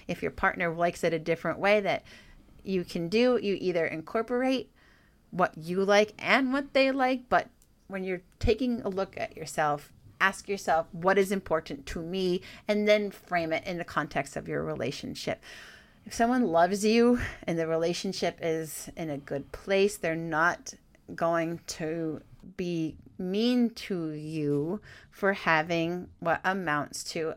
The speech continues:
a medical or a mental health problem.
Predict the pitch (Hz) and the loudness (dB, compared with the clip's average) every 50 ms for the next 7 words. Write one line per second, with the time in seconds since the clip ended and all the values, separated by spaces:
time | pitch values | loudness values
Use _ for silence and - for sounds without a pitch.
0 | - 180 175 175 175 165 165 165 165 160 147 143 147 160 156 - - 160 143 139 | -6 -4 -4 -4 -4 -6 -6 -4 -4 -2 -2 0 -2 -2 -4 -6 -4 -2 0 2
1 | 147 151 160 - - - - - _ - - 147 151 147 143 147 170 170 156 143 | 2 0 -2 -6 -12 -20 -20 -20 _ -4 0 0 2 2 2 0 0 -2 -4 -4
2 | 147 151 - - 156 143 147 147 - - 147 127 131 - - - - - - - | -6 -6 -4 -4 -2 -2 -4 -4 -4 -2 0 0 -2 -4 -8 -12 -10 -8 -6 -4
3 | - 160 151 147 139 139 131 - 131 127 120 135 | 0 2 2 4 4 2 2 0 0 0 0 -2